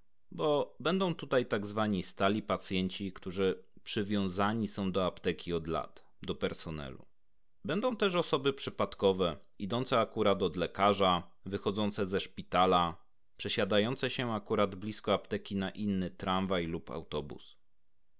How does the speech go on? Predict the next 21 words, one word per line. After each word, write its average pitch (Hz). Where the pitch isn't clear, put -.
Spotkamy 214
tutaj 175
mega 127
fajnych 110
i 101
serdecznych 98
ludzi, 87
którzy 98
przywiązują 101
się 92
do 95
nas, 110
ale 113
w -
takim 127
dobrym 143
znaczeniu. 92
Będą 165
naszymi 123
stałymi 104
pacjentami. 82